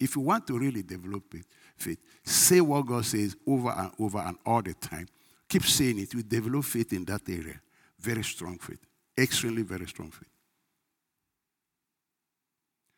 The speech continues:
So we need to really understand that there is the right use of our tongue to help us in prayer and to help us in life generally. So you keep saying what God said, regardless of your experience.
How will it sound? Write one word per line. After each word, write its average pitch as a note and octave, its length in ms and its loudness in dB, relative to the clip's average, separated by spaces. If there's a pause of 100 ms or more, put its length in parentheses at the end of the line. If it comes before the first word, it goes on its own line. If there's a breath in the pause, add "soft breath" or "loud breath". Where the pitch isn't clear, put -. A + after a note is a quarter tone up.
(260)
So E3+ 160 6
we D3 100 10
need G3+ 200 4
to C3 120 2
really D3 240 6
understand G#2+ 500 0
that G#2 160 -2
there G2 160 -2
is G2 140 -2
the G2+ 220 -2 (200)
right D#3 320 4
use B2+ 180 0
of F#2 180 -4
our F2 180 0
tongue F#2 420 -6 (480 soft breath)
to C#3 80 2
help D3+ 300 6
us B2 200 2
in F2+ 120 -4
prayer F#2 440 -4
and A2+ 160 -2
to A2 100 -2
help A#2+ 280 2
us G#2 160 -4
in F2 160 -6
life F2 300 -4 (500 soft breath)
generally. E2+ 600 -2
So - 160 0
you A#2 180 2
keep - 200 0
saying D#3 440 8
what B2+ 180 2
God G#2 200 -2
said, - 320 -4 (720)
regardless C#3 580 4
of F#2 280 -4
your E2+ 180 -4
experience. E2 640 -4